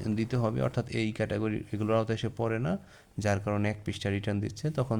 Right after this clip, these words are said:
তাকে স্বাক্ষর, স্থান এবং তারিখ দিতে হবে। ঐচ্ছিক একটা অপশন আছে কি, অপর পৃষ্ঠায় কর পরিগণনা, জীবনযাত্রা, ব্যয়ের বিবরণী, সংযুক্ত প্রমাণাদির তালিকা এবং সম্পদ আদায়ের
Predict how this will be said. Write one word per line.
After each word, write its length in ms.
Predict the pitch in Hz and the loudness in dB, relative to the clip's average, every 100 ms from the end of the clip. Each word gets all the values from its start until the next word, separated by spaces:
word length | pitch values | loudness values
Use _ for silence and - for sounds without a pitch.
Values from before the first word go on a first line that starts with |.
| 104 | 0
তাকে 240 | 104 - 101 101 - | -2 0 -2 -2 -2
স্বাক্ষর, 480 | 101 98 - 101 98 101 | -4 -4 -4 0 2 0
স্থান 260 | - - 113 | -4 -4 -2
এবং 100 | 113 92 95 | 0 -2 -2
তারিখ 200 | 95 92 | -2 -2
দিতে 180 | 98 90 | -4 -2
হবে। 240 | 98 104 156 208 - - - - - - - _ - - - | -2 0 0 -4 -10 -20 -20 -20 -20 -20 -20 _ -20 -16 -4
ঐচ্ছিক 300 | 131 - 127 | -4 0 2
একটা 200 | 131 135 | 2 4
অপশন 240 | 131 - 135 | 2 2 0
আছে 140 | 131 135 135 | 2 0 0
কি, 80 | 160 151 | 0 2
অপর 160 | 131 131 | 2 0
পৃষ্ঠায় 360 | 117 - 120 - | -2 -2 -2 2
কর 120 | 123 120 | 2 4
পরিগণনা, 520 | 127 123 123 120 120 | 4 4 4 2 2
জীবনযাত্রা, 640 | 113 117 120 117 117 113 117 | 2 2 0 0 -2 -2 0
ব্যয়ের 220 | 117 117 | 2 4
বিবরণী, 440 | 117 117 117 117 139 151 | 4 2 2 0 0 0
সংযুক্ত 340 | 117 113 110 - | 0 0 -2 -2
প্রমাণাদির 540 | 113 113 113 113 113 - | -2 0 0 0 -2 -2
তালিকা 340 | 113 117 123 147 151 | 0 0 0 0 0
এবং 140 | 107 98 101 - - - - - _ _ _ _ _ - | 2 0 -2 -10 -20 -20 -20 -20 _ _ _ _ _ -12
সম্পদ 460 | - 117 120 123 104 | -4 -2 0 0 0
আদায়ের 280 | 104 110 | 2 0